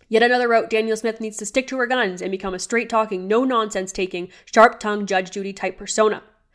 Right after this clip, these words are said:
That way she will rally her base while at the same time recruiting people to hear her brand and messaging. Hopefully Smith learned a valuable lesson not to cater to the woke mob."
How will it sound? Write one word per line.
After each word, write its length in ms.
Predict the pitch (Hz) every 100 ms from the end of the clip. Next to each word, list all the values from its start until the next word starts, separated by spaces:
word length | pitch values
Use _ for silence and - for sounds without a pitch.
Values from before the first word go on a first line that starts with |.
| - - -
That 180 | 240
way 80 | 233
she 100 | 214
will 120 | 208 180
rally 260 | 175 190
her 100 | 240
base 320 | 233 214 214
while 120 | 202 180
at 80 |
the 60 | 180
same 240 | - 208 226
time 160 | 214
recruiting 340 | 214 214 196 196
people 220 | 190 185
to 120 | 202
hear 300 | 190 185 185
her 100 | 196
brand 400 | 196 175 175 170
and 100 | 196
messaging. 440 | 226 277 214 185 -
Hopefully 360 | - 254 277 302
Smith 340 | - 226 220
learned 240 | 202 196 202
a 80 | 196
valuable 380 | 180 185 180
lesson 340 | 180 180 190 - -
not 340 | 185 180 185
to 80 | 254
cater 380 | - 190 196 190
to 100 | 208
the 120 | 208
woke 420 | 175 175 175 - _
mob." 520 | 190 196 185 - -